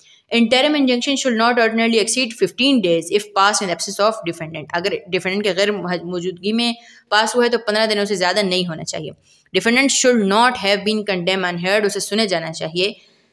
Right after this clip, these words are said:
Ex parte interim injunction was set aside and the case was remanded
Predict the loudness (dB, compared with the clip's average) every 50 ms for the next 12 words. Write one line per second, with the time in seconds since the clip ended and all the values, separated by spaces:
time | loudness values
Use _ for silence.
0 | _ _ _ _ _ _ _ _ _ _ _ _ _ _ _ _ -2 0 0 0
1 | -2 0 2 2 4 4 4 2 2 2 2 2 2 2 2 2 2 2 2 2
2 | 0 0 0 0 2 0 0 0 0 0 0 -2 -2 0 0 0 2 2 0 0
3 | 0 0 2 2 0 2 2 0 0 0 0 0 0 0 0 0 -2